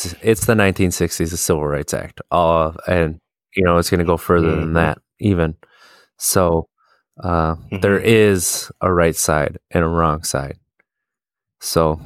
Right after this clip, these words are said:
Speaker 1: be on the right side.
Speaker 2: There is.
Speaker 1: Uh,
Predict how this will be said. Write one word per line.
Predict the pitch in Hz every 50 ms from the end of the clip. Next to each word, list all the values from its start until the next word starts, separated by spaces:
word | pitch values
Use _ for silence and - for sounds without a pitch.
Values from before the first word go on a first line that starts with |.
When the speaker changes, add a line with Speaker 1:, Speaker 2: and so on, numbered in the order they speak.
| -
Speaker 1:
be | - 110 107 104
on | 98 95
the | 87 82
right | 85 82 78 76
side. | - - - 64 - - - - - _ _ _ _ -
Speaker 2:
There | - 98 98 107 123 113
is. | 107 101 - - - _ - - - _ _ _ _ _ _ _ _ _ _ _ _ _ _ _ _ _ -
Speaker 1:
Uh, | - 101 101 101 98 98 95 95 92